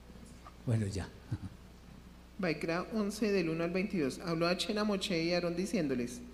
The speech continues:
Speaker 2: "Háblenle a los hijos de Israel diciendo: Estas son las criaturas que pueden comer de entre todos los in-, animales que hay sobre la tierra. Todo el que tenga pezuña hendida y separada totalmente en dos pezuñas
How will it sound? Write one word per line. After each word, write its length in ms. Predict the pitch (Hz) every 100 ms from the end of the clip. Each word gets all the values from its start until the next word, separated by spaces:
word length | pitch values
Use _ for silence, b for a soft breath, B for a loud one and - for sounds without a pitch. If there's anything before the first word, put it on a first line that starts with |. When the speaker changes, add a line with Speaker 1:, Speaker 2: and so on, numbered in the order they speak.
| B B B -
Speaker 2:
"Háblenle 580 | 170 190 208 208 208 -
a 80 | 180
los 220 | 160 -
hijos 200 | 180 180
de 60 | 185
Israel 260 | 170 156
diciendo: 520 | 160 180 214 160 123 117 B B B - -
Estas 480 | 196 202 - 262 247
son 260 | 233 196
las 160 | 202 214
criaturas 580 | - 180 156 170 175 -
que 140 | 170
pueden 300 | - 160 170
comer 420 | 170 175 156 160
de 80 | 175
entre 240 | 180 170 160
todos 240 | 165 170
los 160 | 185 202
in-, 240 | 165 156
animales 640 | 165 160 151 160 202 311 - B B - -
que 100 | 175
hay 120 | 160
sobre 300 | - 180 180
la 180 | 170 165
tierra. 380 | 190 143 104 110 - - - - - -
Todo 280 | 180 190 208
el 120 | 202
que 100 | 214
tenga 380 | - 165 175 180
pezuña 420 | 170 - 165 170
hendida 360 | 180 190 185 190
y 40 |
separada 580 | 190 180 165 151 151 156
totalmente 920 | 165 160 156 165 175 170 185 185 190
en 80 | 156
dos 180 | 156 151
pezuñas 560 | 175 185 180 185 -